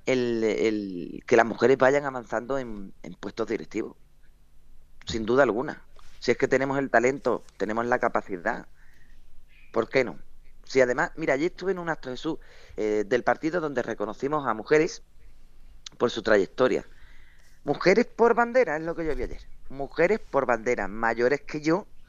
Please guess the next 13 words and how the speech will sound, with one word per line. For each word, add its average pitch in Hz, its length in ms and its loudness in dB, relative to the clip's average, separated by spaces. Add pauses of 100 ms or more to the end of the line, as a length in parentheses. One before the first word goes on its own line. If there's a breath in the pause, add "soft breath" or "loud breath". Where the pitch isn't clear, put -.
(560 soft breath)
que 147 160 2
en, 131 400 -8
en 120 240 -2
ámbitos 160 340 2
muy 139 380 -2
complicados 131 800 4 (100)
o, 120 120 4
o 117 280 -2
muy 135 400 -6
poco, 127 480 -2 (180)
o 131 120 0
muy 160 140 -2
masculinizados, 135 840 2